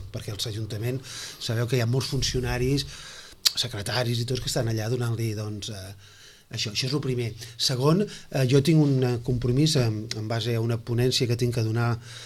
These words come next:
sobre el tema de Qualy i Alicant, que ens han invitat el mateix di-, dilluns, i els avions em feien anar molt just, molt just per arribar al ple, i jo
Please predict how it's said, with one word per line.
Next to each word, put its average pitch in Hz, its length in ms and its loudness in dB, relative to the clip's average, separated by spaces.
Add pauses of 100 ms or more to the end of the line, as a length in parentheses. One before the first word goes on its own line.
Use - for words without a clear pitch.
(140)
sobre 110 360 -2
el 110 280 -2
tema 117 200 0
de 113 120 0
Qualy 127 260 2
i 113 60 2
Alicant, 113 360 -2
que 120 80 -4
ens 98 120 -2
han 110 80 0
invitat 131 500 2
el 107 100 -2
mateix 117 300 -2
di-, 113 340 -2 (220)
dilluns, 135 440 2 (380)
i 131 160 0 (100)
els 113 160 0
avions 123 340 2
em 135 80 0
feien 123 220 0
anar 123 160 -2
molt 139 260 4
just, 131 220 0
molt 127 160 2
just 131 160 -2
per 151 100 -2
arribar 123 220 0
al 117 80 -4
ple, 131 160 -2
i 139 80 -2
jo 123 100 -2